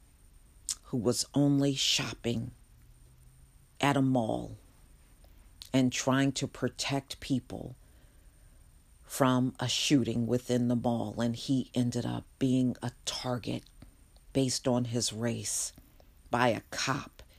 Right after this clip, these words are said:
that decided he had to be the one to do it and killed him, ladies and gentlemen. And he had nothing to do with the shooting. We have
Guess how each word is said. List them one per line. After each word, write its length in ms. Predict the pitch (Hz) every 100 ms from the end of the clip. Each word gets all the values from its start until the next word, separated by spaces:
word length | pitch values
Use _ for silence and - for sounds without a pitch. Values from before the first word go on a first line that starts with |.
| - - - - -
that 220 | - 120 -
decided 640 | 127 - 127 131 117 104 -
he 300 | - - 208
had 300 | 131 123 123
to 80 | 127
be 200 | 117 127
the 100 | 120
one 280 | 113 117 110
to 120 | 113
do 300 | 110 107 101
it 180 | 107 - - - - - -
and 340 | 127 120 117 - -
killed 440 | - 143 120 113
him, 360 | 110 87 95 - - - - - -
ladies 480 | 117 110 104 98 110
and 120 | 113
gentlemen. 520 | - 107 101 98 101 - - - - - - - - - - - - - -
And 160 | 123
he 140 | 123 123
had 280 | 117 113 117
nothing 360 | 123 120 120
to 60 | 117
do 160 | -
with 200 | 117 110
the 100 | -
shooting. 540 | 107 - 101 - - - - - - - - - - - - - - - - - - -
We 140 | 131
have 200 | 127 120